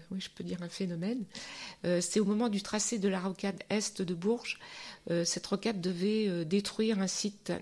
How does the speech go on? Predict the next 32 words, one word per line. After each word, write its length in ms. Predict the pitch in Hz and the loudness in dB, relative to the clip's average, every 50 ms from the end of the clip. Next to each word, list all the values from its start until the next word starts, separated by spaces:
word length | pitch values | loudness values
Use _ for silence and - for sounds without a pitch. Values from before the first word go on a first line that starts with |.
| - - - | -4 -6 -4
d'hibernation 720 | 175 170 185 180 196 185 180 180 180 175 - - 208 208 | -2 0 2 2 2 2 2 0 -2 -2 -2 -2 -2 -2
très 220 | 202 - 175 170 | -2 0 0 0
important 400 | 180 170 - - - - - 170 | 0 -2 -4 -6 -8 -8 -8 -8
pour 160 | 170 - - 147 | -8 -6 -8 -8
les 60 | 151 | -6
chauves-souris. 520 | 151 - 147 - - - - - 151 190 247 - - - - - - - - | -6 -8 -6 -6 -6 -6 -6 -6 -6 -8 -8 -12 -18 -20 -20 -20 -12 -6 -4
Il 40 | |
y 40 | 160 | -2
avait 160 | 156 151 180 | 0 0 0
à 60 | 190 175 | 0 0
l'époque 360 | 156 151 - 185 180 - - | 0 -2 -2 -4 -4 -2 -2
mille 120 | 185 185 | -2 0
cinq 180 | - - 170 170 | 0 -2 -2 -2
cents 180 | 175 - 170 | -2 -2 -4
bêtes 360 | 165 160 190 185 - - 151 151 | -4 -4 -4 -6 -6 -8 -12 -10
qui 100 | - - | -8 -8
étaient 180 | 156 156 - 156 | -6 -6 -6 -6
comptées 340 | - - 156 - - 165 165 | -6 -6 -8 -6 -6 -6 -6
dans 100 | 156 143 | -6 -6
le 60 | 147 | -6
site. 380 | - - - 214 254 - - - - - - - - - - - - - - - - | -4 -2 -2 -2 -4 -4 -8 -20 -20 -20 -20 -20 -20 -18 -18 -16 -16 -16 -14 -4 0
Et 100 | 190 190 | 0 2
donc, 240 | 170 214 247 240 233 | 4 4 2 2 2
on 100 | 196 190 | 2 2
a 60 | 202 | 2
obtenu 440 | 196 196 - 226 220 214 254 277 254 | 2 2 2 2 4 4 4 4 2
le, 80 | 226 - - | 2 2 0
un 100 | 190 190 | 0 0
contournement 640 | - - 302 311 311 330 311 240 220 208 190 214 247 | 0 -2 -4 -4 -2 -2 0 2 2 2 2 0 0
de 80 | 233 | -2
cette 220 | 202 - 202 196 - | -2 -2 -4 -4 -4
rocade. 400 | - 170 - - 170 208 240 | -6 -8 -6 -6 -6 -6 -4